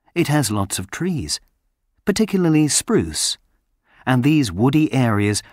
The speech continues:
provide natural habitats for animals and plants. The beautiful Trans-Ili Alatau Mountains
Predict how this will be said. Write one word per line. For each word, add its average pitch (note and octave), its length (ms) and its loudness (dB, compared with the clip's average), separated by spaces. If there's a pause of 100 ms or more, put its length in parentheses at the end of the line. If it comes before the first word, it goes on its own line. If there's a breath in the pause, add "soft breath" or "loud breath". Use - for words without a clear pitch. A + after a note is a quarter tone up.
(100)
provide D3 440 -2
natural E3+ 440 -2
habitats G#2+ 640 -6
for - 160 -8
animals G2 540 -6
and G2 140 -6
plants. A2+ 560 -8 (1600)
The A#2 120 0
beautiful F3+ 480 2
Trans-Ili D3 720 2
Alatau G#2+ 500 0
Mountains A2+ 600 0